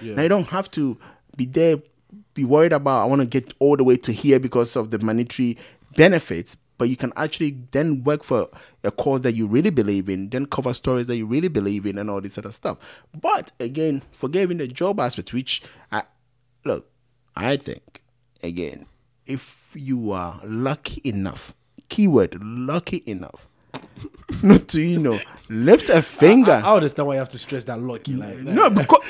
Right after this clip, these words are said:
Speaker 2: look, nowadays it's a luxury to be a housewife. It's not like those days, <laughs> you know. Nowadays,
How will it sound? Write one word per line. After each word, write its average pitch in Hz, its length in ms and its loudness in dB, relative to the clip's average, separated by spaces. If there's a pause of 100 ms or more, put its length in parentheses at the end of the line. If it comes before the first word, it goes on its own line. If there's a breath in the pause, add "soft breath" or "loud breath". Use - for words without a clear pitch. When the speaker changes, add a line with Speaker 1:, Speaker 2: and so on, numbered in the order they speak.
(200 loud breath)
Speaker 2:
look, - 220 2
nowadays 233 560 10
it's 220 140 4
a 214 60 10
luxury 170 600 8 (340 loud breath)
to - 80 2
be 247 80 10
a 240 60 12
housewife. 233 580 6
It's - 320 -4
not 320 160 6
like 349 160 8
those 180 240 10
days, - 480 10 (100)
<laughs> - 80 2
you 403 100 8
know. - 160 2 (680 loud breath)
Nowadays, 339 520 10